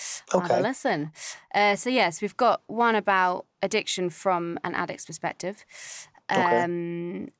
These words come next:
Speaker 1: uh, who's a young woman, uh, and that, they all have interconnecting themes, which is really interesting. I'll, I'll talk about in a minute. But, um, then you've got one about, uh, grief,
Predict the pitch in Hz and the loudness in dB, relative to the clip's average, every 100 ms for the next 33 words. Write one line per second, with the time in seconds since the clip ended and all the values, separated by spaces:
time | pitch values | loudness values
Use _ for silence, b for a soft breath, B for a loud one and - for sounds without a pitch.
0 | _ 180 170 170 170 175 175 170 170 170 | _ -4 -2 -2 -2 -4 -4 -4 -4 -4
1 | 185 220 _ _ 190 180 175 175 175 175 | -6 -10 _ _ -2 0 0 0 0 -2
2 | - - 190 202 202 - - - _ _ | -4 -4 0 2 2 2 -4 -6 _ _
3 | _ 214 208 247 220 220 202 196 196 185 | _ 2 2 2 2 2 2 0 -2 -6
4 | - 180 170 170 160 - - 175 170 160 | -4 -6 -4 -4 -4 -8 -8 -6 -6 -6
5 | 160 - 165 175 170 170 - 160 - - | -10 -8 -8 -6 -6 -8 -10 -14 -14 -8
6 | 185 170 160 - 170 - 170 170 170 B | -6 -4 -4 -4 -2 0 0 -2 -4 B
7 | B B B 196 190 180 202 165 220 233 | B B B -2 0 2 2 2 2 2
8 | 208 196 190 185 - - 180 175 170 170 | 2 4 4 2 0 -2 0 2 0 -2
9 | 165 175 196 220 - - | -2 -2 0 -2 -10 -14